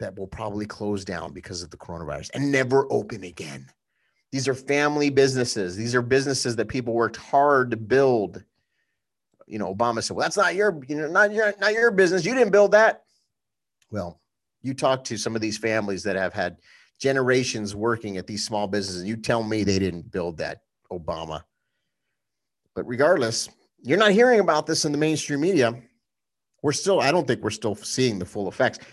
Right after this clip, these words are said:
But, you know, again, they're printing money <laughs> like it's funny money. I mean, like it's monopoly money at this point. And, you know, another two trillion here with Joe Biden, two trillion.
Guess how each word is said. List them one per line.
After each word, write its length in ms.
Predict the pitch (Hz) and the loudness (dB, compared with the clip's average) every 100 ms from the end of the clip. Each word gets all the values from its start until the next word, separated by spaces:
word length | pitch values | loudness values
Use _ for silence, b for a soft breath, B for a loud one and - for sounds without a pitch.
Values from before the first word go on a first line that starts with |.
| B - | B -2
But, 200 | 143 175 | -2 0
you 80 | |
know, 100 | 160 | 0
again, 260 | 123 156 127 | 0 0 4
they're 120 | 123 | 2
printing 400 | 120 - 185 139 | 0 0 2 4
money 420 | 139 147 110 101 - B B B | 4 4 2 -4 -12 B B B
<laughs> 360 | _ _ _ - | _ _ _ -4
like 160 | 120 110 | -2 -2
it's 160 | - | -8
funny 260 | - 156 127 | 0 2 2
money. 260 | 95 80 - | -2 -6 -6
I 60 | 113 | -6
mean, 160 | 107 | -4
like 140 | 110 113 | -2 -4
it's 140 | 120 | -4
monopoly 520 | 123 120 131 127 110 | -2 0 0 0 -2
money 240 | 98 92 85 | -4 -6 -8
at 80 | 82 | -10
this 160 | 85 | -10
point. 280 | - 73 - - | -10 -14 -14 -8
And, 220 | 104 98 b b b - | -8 -8 b b b -18
you 100 | 87 | -14
know, 60 | |
another 260 | 80 143 135 | -6 -4 -4
two 220 | - 214 | -4 -4
trillion 500 | 214 - 208 233 233 | -2 4 6 6 8
here 420 | 226 247 202 196 170 _ _ | 8 8 6 2 -4 _ _
with 240 | - 120 107 | -10 -10 -2
Joe 160 | 139 | -2
Biden, 400 | 151 165 151 135 | 2 4 4 0
two 200 | 127 202 | -2 -2
trillion. 460 | 208 - 214 147 | -2 0 2 2